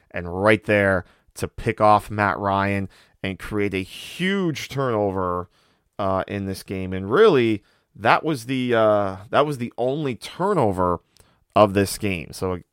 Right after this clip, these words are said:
couldn't have come at a better time than in the fourth quarter with the Falcons looking to tie the game and the Panthers shut the door. And then the Panthers were able to, you know, really run out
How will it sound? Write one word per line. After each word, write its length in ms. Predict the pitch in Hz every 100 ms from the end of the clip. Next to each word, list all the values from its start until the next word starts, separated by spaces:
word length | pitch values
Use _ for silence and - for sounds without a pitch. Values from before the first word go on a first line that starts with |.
| _ -
couldn't 220 | 165 160
have 140 | 143
come 200 | - 143
at 60 | 127
a 40 |
better 340 | 104 123 127 117
time 520 | - 123 110 107 107 - - _
than 160 | - 104
in 100 | 104
the 60 | 101
fourth 360 | - 139 131
quarter 560 | - 127 120 113 113 104 _ _ -
with 120 | -
the 60 |
Falcons 540 | - - 117 127 123 107
looking 220 | 120 120
to 60 | 110
tie 280 | 120 117
the 80 | 117
game 380 | 107 107 104 101 - _ _
and 120 | 95
the 60 | 95
Panthers 420 | - 110 110 101
shut 320 | - - 107
the 80 | 98
door. 400 | 98 98 95 92 _ _ _
And 80 | 90
then 80 | 92
the 80 | 90
Panthers 480 | 110 104 107 104 92
were 140 | 98
able 160 | 101 98
to, 400 | - 95 95 90 _ _ _ -
you 80 |
know, 120 | 90 87
really 420 | 92 123 127 123
run 220 | 110 120
out 280 | 113 113